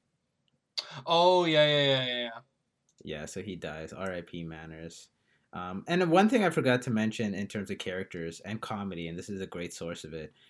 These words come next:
Speaker 2: is sh-, sheriff's assistant named Marla, who's just there to make quips, basically. Uh, she's dating one of the police officers, but anytime she says anything, it's just in,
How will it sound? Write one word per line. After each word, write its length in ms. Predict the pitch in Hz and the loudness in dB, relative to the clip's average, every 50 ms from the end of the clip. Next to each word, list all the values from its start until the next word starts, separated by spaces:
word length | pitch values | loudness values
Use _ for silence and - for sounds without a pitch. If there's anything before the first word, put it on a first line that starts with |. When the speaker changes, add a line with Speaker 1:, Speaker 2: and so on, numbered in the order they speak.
| _ _ _ | _ _ _
Speaker 2:
is 560 | - 104 104 101 101 101 95 98 - - - _ _ _ _ _ _ _ _ _ _ _ _ _ _ _ _ _ - | -6 -4 -4 -2 -2 -4 -4 -6 -8 -12 -14 _ _ _ _ _ _ _ _ _ _ _ _ _ _ _ _ _ -8
sh-, 140 | - - - - _ - | -8 -8 -8 -10 _ -8
sheriff's 580 | 131 - - - 123 127 139 151 147 139 - | -6 -6 -4 -2 0 0 2 2 0 0 -2
assistant 560 | 110 107 - - 98 101 - - - 101 95 92 | -4 -6 -6 -6 -8 -8 -8 -8 -8 -8 -6 -6
named 200 | 95 90 87 90 | -8 -8 -8 -10
Marla, 580 | 87 82 80 87 92 87 85 82 80 80 85 - | -10 -10 -10 -8 -8 -8 -8 -8 -8 -10 -10 -10
who's 160 | - 98 90 | -10 -10 -8
just 240 | - 101 - - - | -8 -10 -10 -8 -8
there 160 | 90 85 90 87 | -8 -8 -8 -8
to 120 | - 87 | -10 -10
make 180 | 87 82 82 82 | -10 -10 -10 -10
quips, 380 | - - 98 92 90 - - - | -10 -8 -8 -8 -8 -10 -14 -14
basically. 760 | - 82 82 82 - - 87 - 87 85 85 82 82 82 _ _ _ _ _ _ - - - 90 - - | -10 -10 -10 -8 -10 -12 -12 -10 -10 -8 -8 -8 -8 -10 _ _ _ _ _ _ -20 -20 -20 -18 -14 -10
Uh, 500 | 87 87 85 85 85 85 87 85 85 - - - | -10 -8 -6 -6 -6 -6 -6 -8 -8 -10 -12 -16
she's 320 | - - - 104 98 101 | -14 -12 -10 -10 -10 -8
dating 380 | - - 107 110 123 135 135 113 | -6 -4 -2 -2 -2 -2 -2 -2
one 120 | 104 101 | -2 -2
of 80 | 104 95 | -4 -6
the 80 | 104 101 | -8 -8
police 420 | - - 92 85 90 92 - - | -10 -10 -8 -8 -8 -8 -8 -8
officers, 420 | 87 82 85 - - - 87 82 - | -10 -10 -10 -12 -12 -12 -10 -10 -10
but 120 | - 92 - | -10 -8 -6
anytime 400 | 107 127 143 139 147 143 131 123 | -4 -4 -4 -2 -2 -2 -2 -4
she 100 | - 110 | -6 -8
says 320 | - - 98 92 92 95 | -10 -8 -8 -6 -6 -8
anything, 420 | 101 92 92 90 - - 95 87 87 | -8 -8 -10 -10 -12 -12 -10 -10 -10
it's 140 | 87 - - | -12 -10 -10
just 220 | 107 107 - - | -10 -8 -6 -6
in, 140 | 120 104 | -6 -6